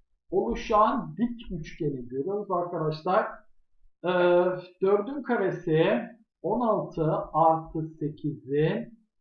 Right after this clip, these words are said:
nesi olacaktır? Karekökü olacaktır. O da nedir? İki kök altı olarak bulundu arkadaşlar. Evet, bunu da bu şekilde yaptık. Sonra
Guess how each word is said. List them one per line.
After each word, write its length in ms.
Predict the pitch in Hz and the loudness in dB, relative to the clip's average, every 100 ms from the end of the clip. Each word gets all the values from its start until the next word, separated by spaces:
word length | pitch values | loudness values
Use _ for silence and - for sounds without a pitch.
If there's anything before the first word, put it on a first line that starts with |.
| - | -12
nesi 260 | 151 160 - | -10 -8 -6
olacaktır? 680 | 180 151 147 - - 139 - | -4 -2 -4 -6 -8 -10 -8
Karekökü 540 | 165 185 - 170 196 | -8 -6 -8 -8 -6
olacaktır. 580 | 175 165 160 160 - 208 | -6 -4 -6 -6 -6 -8
O 140 | 175 175 | -8 -8
da 60 | |
nedir? 400 | 190 151 175 - 175 | -8 -6 -8 -8 -12
İki 280 | 127 - | -12 -12
kök 300 | - 185 180 - | -8 -8 -8 -4
altı 340 | 156 165 - | -2 -2 -8
olarak 480 | 123 151 160 - - | -6 -4 -4 -8 -10
bulundu 580 | 143 135 135 160 180 175 | -12 -10 -6 -4 -4 -2
arkadaşlar. 1040 | - 156 - 170 143 165 - - 127 135 - - _ _ - - - _ | -4 -4 -8 -10 -8 -10 -10 -2 0 2 -2 -14 _ _ -20 -20 -20 _
Evet, 300 | 208 185 - | -4 -4 -4
bunu 160 | 233 185 | -8 -6
da 160 | 208 208 | -6 -6
bu 60 | |
şekilde 420 | - 156 - 160 | -8 -10 -8 -2
yaptık. 580 | 208 147 - - 123 113 - - - _ _ _ _ _ _ _ _ _ _ _ _ _ _ _ _ _ - _ _ _ _ _ _ _ | 0 0 -4 -10 -10 -10 -14 -18 -20 _ _ _ _ _ _ _ _ _ _ _ _ _ _ _ _ _ -20 _ _ _ _ _ _ _
Sonra 540 | 262 294 285 240 247 | 0 0 4 4 4